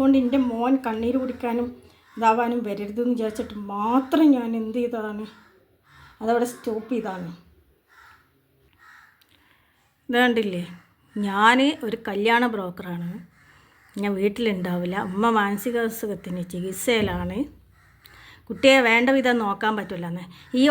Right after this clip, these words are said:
ഒമ്പത് വയസ്സ് വരെ ഞാൻ വേണ്ട വിധം നോക്കിയില്ലേ? അതുവരെ വാപ്പ ഉണ്ടായിരുന്നില്ലല്ലോ. ഏ,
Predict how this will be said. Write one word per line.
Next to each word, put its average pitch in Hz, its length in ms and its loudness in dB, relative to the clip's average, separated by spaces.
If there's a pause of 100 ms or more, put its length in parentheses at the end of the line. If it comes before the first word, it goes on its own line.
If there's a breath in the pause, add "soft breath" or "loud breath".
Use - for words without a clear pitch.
ഒമ്പത് 277 280 6
വയസ്സ് 311 260 2
വരെ 302 200 2
ഞാൻ 269 100 4 (100)
വേണ്ട 277 260 4
വിധം 294 220 2
നോക്കിയില്ലേ? 269 380 0 (140)
അതുവരെ 262 340 2
വാപ്പ 233 280 4
ഉണ്ടായിരുന്നില്ലല്ലോ. 254 580 0 (720 loud breath)
ഏ, 233 80 -2